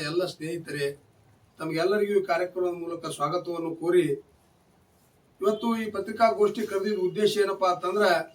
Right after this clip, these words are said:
ಎರಡ್ ಸಾವಿರ ಇಪ್ಪತ್ತೈದು ಇಪ್ಪತ್ತಾರನೇ ಸಾಲಿನ ಪದವಿ ಪೂರ್ವ ಕಾಲೇಜುಗಳ ಕುಸ್ತಿ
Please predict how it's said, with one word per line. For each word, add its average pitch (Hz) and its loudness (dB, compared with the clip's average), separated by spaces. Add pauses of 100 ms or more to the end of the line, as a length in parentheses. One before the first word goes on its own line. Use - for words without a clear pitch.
(1160)
ಎರಡ್ 202 2
ಸಾವಿರ 220 4
ಇಪ್ಪತ್ತೈದು 208 4
ಇಪ್ಪತ್ತಾರನೇ 196 -2
ಸಾಲಿನ 190 0 (1300)
ಪದವಿ 214 2
ಪೂರ್ವ 220 -4
ಕಾಲೇಜುಗಳ 196 4 (640)
ಕುಸ್ತಿ 233 -4